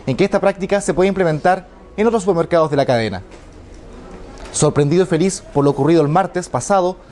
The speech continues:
está el transportista de carga menor Francisco Ojeda Igor, de sesenta y cinco años. Esto porque aquel día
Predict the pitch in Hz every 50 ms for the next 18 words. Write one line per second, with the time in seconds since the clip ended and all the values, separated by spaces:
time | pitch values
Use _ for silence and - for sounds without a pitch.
0 | - - - - 131 185 202 196 202 208 - - 165 151 - 190 175 - 196 165
1 | 160 156 170 170 180 165 165 147 143 156 175 - - - - 147 135 - 175 165
2 | - 143 127 - 175 175 175 170 170 131 127 151 185 202 202 - - - - -
3 | - - - - - - - - 180 175 - 180 - 151 - 165 160 156 - 214
4 | 220 202 156 120 113 - - - - - - - - - - - 196 214 220 220
5 | - 220 202 196 202 208 202 196 - 208 202 - - 143 - 175 170 165 151 190
6 | 190 196 196 196